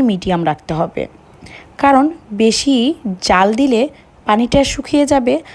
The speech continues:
আর সিমটা তেমন ভালোভাবে সেদ্ধ হবে না। আর ঢাকনা দিয়ে বেশিক্ষণ অল্প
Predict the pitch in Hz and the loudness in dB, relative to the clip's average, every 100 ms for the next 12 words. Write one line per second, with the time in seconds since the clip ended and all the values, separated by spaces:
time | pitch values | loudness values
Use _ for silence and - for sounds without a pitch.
0 | - - 190 - 240 247 240 220 233 220 | -12 -6 -4 -4 -4 -2 0 0 0 -2
1 | 185 214 226 233 247 - 180 185 175 180 | -2 -4 -2 -2 -2 -2 -4 -2 -4 -4
2 | - 65 - - - - - - - - | -8 -10 -14 -20 -20 -20 -20 -20 -14 -2
3 | 208 208 226 - - 190 190 190 254 262 | 0 0 -4 -16 -12 -4 -2 0 0 0
4 | 254 220 196 - 269 - 254 277 - 202 | 0 0 -2 -4 -6 0 0 0 2 0
5 | 214 | 2